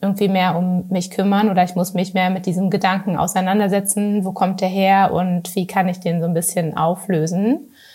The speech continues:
Das wäre die zweite Ebene. Und die dritte Ebene, die du auch noch mit einbeziehen kannst,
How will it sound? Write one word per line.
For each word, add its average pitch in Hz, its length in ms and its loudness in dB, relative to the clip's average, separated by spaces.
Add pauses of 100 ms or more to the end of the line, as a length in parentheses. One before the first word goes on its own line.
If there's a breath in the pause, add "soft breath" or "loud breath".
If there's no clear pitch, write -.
(480 loud breath)
Das - 160 -2
wäre 185 80 4
die 175 120 0
zweite 214 540 4
Ebene. 233 680 2
Und 196 240 0
die 196 100 2
dritte 185 600 2 (260)
Ebene, 190 380 2
die 185 180 0
du 175 220 0
auch 196 200 0
noch 220 160 2
mit 214 140 2
einbeziehen 202 580 0
kannst, 196 540 0